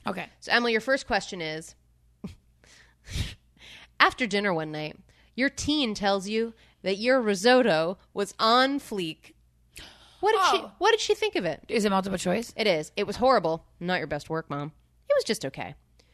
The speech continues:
Speaker 2: She respects the work you put in, but it wasn't for her. Or the risotto was amazing. On point, if you will.
Speaker 1: The risotto was amazing, obviously. I know what on
Speaker 2: Obviously.
Speaker 1: fleek means.
Speaker 2: Correct.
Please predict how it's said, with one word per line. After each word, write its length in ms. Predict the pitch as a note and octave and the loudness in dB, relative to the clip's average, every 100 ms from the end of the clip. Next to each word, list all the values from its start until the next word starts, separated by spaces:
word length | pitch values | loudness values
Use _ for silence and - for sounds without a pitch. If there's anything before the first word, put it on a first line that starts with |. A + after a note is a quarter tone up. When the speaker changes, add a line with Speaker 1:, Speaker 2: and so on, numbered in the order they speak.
| _ - | _ -8
Speaker 2:
She 140 | C4 | -2
respects 440 | A#3+ - B3 B3+ - | -2 0 -4 -4 -6
the 80 | |
work 260 | F#3 F#3+ - | -4 -4 -6
you 80 | A#3+ | -8
put 160 | B3 | -6
in, 240 | B3+ C4 C4+ _ _ | -4 -6 -8 _ _
but 120 | G3+ E3 | -4 -4
it 80 | |
wasn't 260 | C3+ C3 C#3 | -4 -8 -10
for 120 | C#3+ | -10
her. 280 | C#3 C3 C#3 _ _ - | -8 -10 -10 _ _ -2
Or 340 | G#3 G#3 A3+ - _ | 2 2 0 -6 _
the 60 | F3 | -10
risotto 340 | E3+ E3+ F3+ | -6 -2 -2
was 140 | F#3+ G3 | -2 -4
amazing. 480 | F#3 G3 E3+ C#3+ D3 _ _ _ - | -6 -6 -8 -10 -14 _ _ _ -10
On 180 | F#3+ G3+ | -8 -8
point, 320 | - D#3 - _ | -8 -8 -8 _
if 200 | C#3+ - | -16 -14
you 120 | C3+ | -12
will. 60 | C#3+ | -6
Speaker 1:
The 80 | G3+ | -4
risotto 380 | A#3 A3 B3 B3 | -2 -2 -2 -2
was 140 | A#3+ | 0
amazing, 480 | A#3+ B3 F#3+ E3 E3+ G#3 | -2 -2 -4 -8 -10 -10
obviously. 440 | G3+ F3+ - E3 | -8 -10 -10 -8
I 100 | F#3+ | -4
know 100 | G#3 | -2
what 100 | G#3+ | 0
on 100 | G3+ | -2
Speaker 2:
Obviously. 200 | D#3+ G3 | -4 -10
Speaker 1:
fleek 80 | F3+ | -10
means. 300 | B2 D#3 - - | -12 -12 -16 -10
Speaker 2:
Correct. 500 | E3 C3+ - - | -6 -6 -8 -18